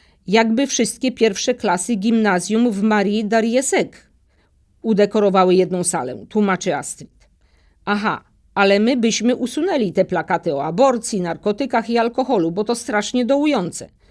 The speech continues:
rozmyśla Akima na głos. „O, patrzcie, to sala roku Gaba”, mówi z dumą Colin, prowadząc nas przez drzwi do czegoś w rodzaju lodowego piekła.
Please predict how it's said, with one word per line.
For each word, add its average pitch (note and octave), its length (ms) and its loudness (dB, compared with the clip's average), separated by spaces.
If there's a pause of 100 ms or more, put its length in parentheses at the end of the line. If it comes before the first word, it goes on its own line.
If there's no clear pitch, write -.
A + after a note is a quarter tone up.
(320)
rozmyśla G3 560 2
Akima F3+ 380 -2
na E3 160 -6
głos. - 380 -20 (640)
„O, A#3+ 480 4
patrzcie, A3 600 -2
to G#3 160 -4
sala A3 360 2
roku B3 260 -2
Gaba”, G#3 400 -2 (220)
mówi G#3 300 2
z F#3 80 -2
dumą G3 320 2
Colin, D#3+ 400 -2 (480)
prowadząc G#3 560 2
nas G3+ 260 -2
przez F3 400 -4
drzwi G3 300 0
do F#3+ 120 2
czegoś G#3 420 0
w F3+ 100 -2
rodzaju G3 440 2
lodowego F#3+ 500 0
piekła. - 440 -6